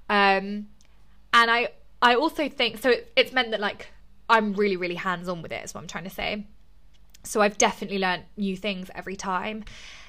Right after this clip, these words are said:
This time around, we'll probably be doing some kind of assessment centre where we'll kind of show the applicants every step of picking the swaps and see if that works for them and kind of introduce them to our system. Um, I do feel like this time around, I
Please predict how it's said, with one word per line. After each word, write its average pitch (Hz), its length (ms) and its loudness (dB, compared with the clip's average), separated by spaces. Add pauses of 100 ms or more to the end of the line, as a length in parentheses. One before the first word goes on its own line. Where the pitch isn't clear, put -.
(140)
This 311 220 4
time 311 240 -2
around, 254 540 2
we'll 226 160 -2
probably 269 280 -2
be 285 80 -6
doing 240 200 -2
some 220 180 -6
kind 208 180 -4
of 202 80 -6
assessment 208 460 -6
centre 254 540 0
where 208 160 0
we'll 196 100 -2
kind 208 240 -4
of 202 240 -2
show 214 300 -2
the 202 100 0
applicants 185 680 -4
every 247 220 -2
step 208 260 -6
of 196 100 -16
picking 196 260 -12
the 185 80 -12
swaps - 320 -8
and 190 120 -14
see 208 160 -6
if 196 120 -6
that - 100 -8
works 190 300 -6
for 208 60 -14
them 185 240 -4
and 180 120 -12
kind 190 160 -10
of 190 80 -18
introduce 202 380 -8
them 202 140 -12
to 196 120 -10
our 190 80 -8
system. 233 540 -8 (340)
Um, 214 360 2 (420)
I 247 80 4
do 294 180 2
feel 392 180 0
like 294 180 0
this 214 120 -8
time 220 260 -4
around, 214 200 0
I 180 100 0